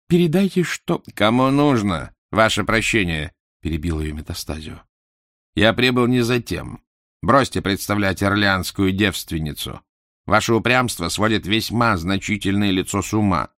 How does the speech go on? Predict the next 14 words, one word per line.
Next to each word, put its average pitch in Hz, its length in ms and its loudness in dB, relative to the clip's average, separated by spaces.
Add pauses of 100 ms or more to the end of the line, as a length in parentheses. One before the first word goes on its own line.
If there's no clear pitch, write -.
(140)
а 85 100 0
это 117 180 0
создает 127 460 -2
опасность 113 540 -2
важнейшим 98 640 0
государственным 110 840 0
интересам. 90 600 -4 (680)
Я 101 240 4
потому 107 300 0
говорю 98 300 2
это 95 160 0
прямо 101 280 0
при 80 160 -6
вас", - 520 -4